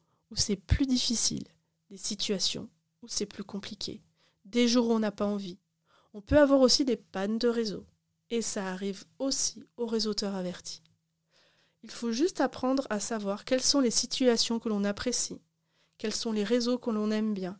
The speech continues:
les types de convivialité qui vous conviennent. Il faut savoir expérimenter des réseaux pour savoir en tirer le meilleur. Avec qui avez-vous plaisir à échanger, sur quel sujet et à quelle fréquence ? Faire du réseau n'est pas un objectif.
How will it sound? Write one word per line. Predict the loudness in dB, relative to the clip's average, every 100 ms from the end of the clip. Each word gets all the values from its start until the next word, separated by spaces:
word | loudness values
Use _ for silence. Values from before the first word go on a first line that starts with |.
| _
les | -6 -6
types | -6 -6 -4
de | -2
convivialité | -2 -2 0 2 2 0 -4 -4
qui | -4
vous | -6 -8
conviennent. | -12 -14 -18 -20 -20 _ _ _ _ _ _ _ _ _ _ _
Il | -8
faut | -2
savoir | 4 6 4 4
expérimenter | 2 4 4 4 6 4 4 2
des | 4 2
réseaux | 2 0 -2 -6
pour | -8 -2
savoir | 2 2 2
en |
tirer | 0 2 2
le | 2
meilleur. | 2 0 -2 -6 -10 -18 -20 _ _ _ _ _ -6
Avec | -4 -4 0
qui | 4
avez-vous | 4 4 -2
plaisir | -4 -2 0 2 0 0
à | 0
échanger, | 2 2 0 -2 -4 -8 -12
sur | -12 -8 -8 -2
quel | 0 0
sujet | -2 -2 -2 -4 -6
et | -6
à | -4
quelle | -6 -8
fréquence ? | -8 -12 -14 -18 -20 -8 -8 -8 _ _ _ _ _ _ _ _
Faire | -12 2 4 4
du | 4
réseau | 4 4 0 -6 -12
n'est | -6 -4
pas | 0 0
un | 0
objectif. | -2 -6 -8 -16 -18 -20